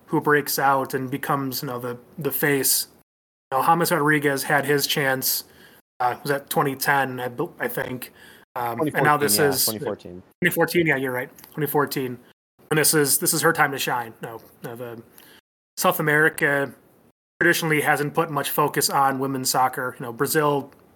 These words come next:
Speaker 1: they've been the big name in the, on the continent, but haven't gotten it done globally. Yeah, this is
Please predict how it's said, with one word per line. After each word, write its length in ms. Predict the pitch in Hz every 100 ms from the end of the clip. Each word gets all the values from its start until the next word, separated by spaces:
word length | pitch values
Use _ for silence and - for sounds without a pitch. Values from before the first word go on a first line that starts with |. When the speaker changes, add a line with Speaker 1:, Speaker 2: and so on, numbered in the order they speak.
| -
Speaker 1:
they've 340 | 143 139 131 - 165
been 200 | 143 139
the 60 |
big 260 | 127 147 139
name 420 | 139 135 135 131 131 - - - _ _ _
in 140 | - 151
the, 180 | 127 -
on 100 | 147
the 60 | 143
continent, 440 | 151 147 135 135
but 80 | 135
haven't 220 | 143 143
gotten 300 | 139 143 160
it 60 | 135
done 220 | 143 131
globally. 600 | 135 135 131 127 123 120 - - - - _ _ -
Yeah, 160 | 156
this 180 | 139 143
is 360 | 160 139 -